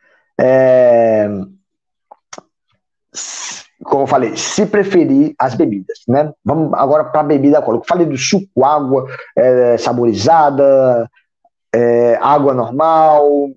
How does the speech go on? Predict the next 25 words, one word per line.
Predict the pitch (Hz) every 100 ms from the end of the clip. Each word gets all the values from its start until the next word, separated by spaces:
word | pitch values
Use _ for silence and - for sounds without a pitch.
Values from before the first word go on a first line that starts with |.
| _ _ -
ingerir | 143 131 143 135 147 139
em | - 135
baixa | 123 135 - 127 123 120 113 - -
quantidade | 147 147 127 143
aquelas | 131 127 127 117 - -
bebidas | 117 123 127 120 - _
hipercalóricas, | - 160 160 131 143 135 135 139 143 151 147 - - _
que | -
são | 175 180 170 175
as | 143 143
bebidas | 151 143 143
alcoólicas, | 151 160 - 160 156 127 120 101 98
né? | 139 156 - _ _ -
Não | 120 135 156
consumir | 156 170 160 156 147 156 -
em | 151 147 160
exagero. | 170 156 170 139 107 117 139 151 156 143 131 123 113 87
A |
bebida | 110 131 143 151
alcoólica, | 147 - 127 131 135 151 151 165 170 175 - _ _
é, | - 127 127 127 123 123 127
elas | 139 143 143
têm | 143 147
muitas | 147 143 147 147 165 165 180 180 -
calorias | 170 170 165 143 156 139 135